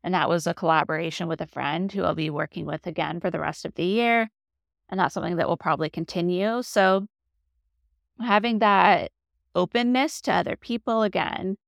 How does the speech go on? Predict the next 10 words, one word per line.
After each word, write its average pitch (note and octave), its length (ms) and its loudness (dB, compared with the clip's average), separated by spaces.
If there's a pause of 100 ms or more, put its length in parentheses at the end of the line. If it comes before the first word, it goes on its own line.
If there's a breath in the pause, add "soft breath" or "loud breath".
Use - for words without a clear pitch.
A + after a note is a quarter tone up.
(760)
is G3 320 4
something G3+ 460 0
that E3 340 0
now D#3+ 260 0
is D#3+ 160 -6
really - 220 -2
important G3 480 -4
to B3 80 0
me. B3 400 -2 (180)
And G3 540 0